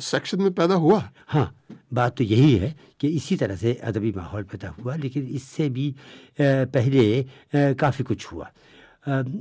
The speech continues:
Speaker 2: انگریزی ڈراموں کے ترجمے شروع تو کر دیے گئے اسی وقت،
Speaker 1: ہوں۔
Speaker 2: اور ترجمہ، اور وہ بھی ڈراموں کا ترجمہ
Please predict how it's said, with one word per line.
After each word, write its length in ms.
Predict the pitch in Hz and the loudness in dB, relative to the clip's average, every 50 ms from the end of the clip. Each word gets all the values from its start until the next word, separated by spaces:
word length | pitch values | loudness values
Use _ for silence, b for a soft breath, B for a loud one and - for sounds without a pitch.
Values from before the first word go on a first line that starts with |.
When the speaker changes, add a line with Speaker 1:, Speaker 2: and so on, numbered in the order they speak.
| - - | -10 -4
Speaker 2:
انگریزی 380 | - 147 127 131 160 156 170 170 | 0 2 4 4 4 2 2 0
ڈراموں 320 | 120 127 131 131 151 180 | 2 2 2 4 4 2
کے 120 | 160 156 147 | 2 2 0
ترجمے 360 | - 131 110 104 104 127 160 | 0 0 -2 0 2 2 2
شروع 300 | - - 120 127 175 175 | 0 0 -2 -2 -2 -2
تو 100 | - - | -4 -4
کر 120 | - 123 104 | -4 -2 -2
دیے 300 | 90 101 135 156 135 98 | 2 4 6 6 6 6
گئے 140 | 101 101 | 2 0
اسی 280 | 117 117 95 - 143 156 - | -2 -2 0 2 2 2 2
وقت، 260 | - - - _ - | 2 -8 -12 _ -12
Speaker 1:
ہوں۔ 500 | 175 - _ _ - - 131 110 95 - | -12 -12 _ _ -8 -6 -4 -4 -4 -4
Speaker 2:
اور 280 | - 127 127 131 131 131 | -4 -2 -2 0 -2 -2
ترجمہ، 500 | 131 131 - 131 120 98 104 120 131 156 | -4 -2 -2 -2 -2 -2 -4 -2 0 0
اور 420 | 156 151 151 - - 123 127 123 110 101 | 0 0 -4 -6 -6 -4 -4 -4 -4 -4
وہ 100 | 107 131 | -4 -4
بھی 240 | 131 117 120 135 120 92 - | -4 -2 -2 -4 -4 -4 -4
ڈراموں 300 | 120 107 95 104 139 156 | -6 -6 -4 -2 -2 -2
کا 120 | 147 - 127 | -2 -2 -6
ترجمہ 520 | 101 135 127 110 117 120 131 135 139 143 | -6 -6 -6 -6 -4 -6 -6 -4 -6 -8